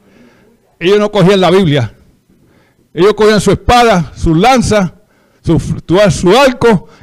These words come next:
y salían aquí porque iban a enfrentar el enemigo. Gloria al Señor. Ahora, si el enemigo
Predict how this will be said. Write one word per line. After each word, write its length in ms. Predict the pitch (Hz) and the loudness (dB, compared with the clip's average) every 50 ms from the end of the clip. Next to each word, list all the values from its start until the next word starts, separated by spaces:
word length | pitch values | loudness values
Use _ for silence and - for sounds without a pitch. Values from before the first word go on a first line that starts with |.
| - | -8
y 140 | - 175 185 | -4 -4 -2
salían 380 | - 190 175 196 226 247 254 226 | 0 0 0 0 2 2 0 0
aquí 200 | 185 - 247 220 | 0 0 -2 -2
porque 200 | 160 190 165 180 | -2 -4 -4 -2
iban 180 | 208 226 226 233 | -2 0 0 -2
a 40 | 226 | -2
enfrentar 560 | 170 - 214 202 175 - 233 220 220 214 - | -2 -2 -2 -2 -2 -2 -2 0 0 -2 -2
el 180 | - 185 190 196 | -2 -2 0 0
enemigo. 680 | 208 240 269 285 302 359 359 320 214 147 110 - - - - - _ _ _ _ _ _ _ _ _ _ - | 0 0 -2 -2 -2 0 0 0 0 0 -2 -4 -6 -12 -20 -20 _ _ _ _ _ _ _ _ _ _ -8
Gloria 340 | 120 151 170 165 170 170 | -4 0 0 2 2 2
al 60 | 165 - | 0 0
Señor. 360 | - 170 160 175 180 170 147 - - - _ - | 0 0 0 0 0 -2 -2 -6 -12 -20 _ -6
Ahora, 540 | - 185 240 285 285 233 180 131 113 - - - - - _ _ _ _ _ _ _ _ _ _ _ _ _ _ _ _ _ _ _ _ _ _ _ _ _ _ _ _ _ _ _ _ _ _ _ _ _ _ _ | -2 0 2 2 2 2 2 0 0 -4 -8 -16 -20 -20 _ _ _ _ _ _ _ _ _ _ _ _ _ _ _ _ _ _ _ _ _ _ _ _ _ _ _ _ _ _ _ _ _ _ _ _ _ _ _
si 760 | _ - - - 208 220 208 202 190 170 165 - _ _ _ _ | _ -10 -4 -2 0 0 2 0 0 -2 -2 -6 _ _ _ _
el 160 | 220 240 254 | -2 0 2
enemigo 380 | 254 262 269 277 320 330 320 | 2 2 2 0 0 0 2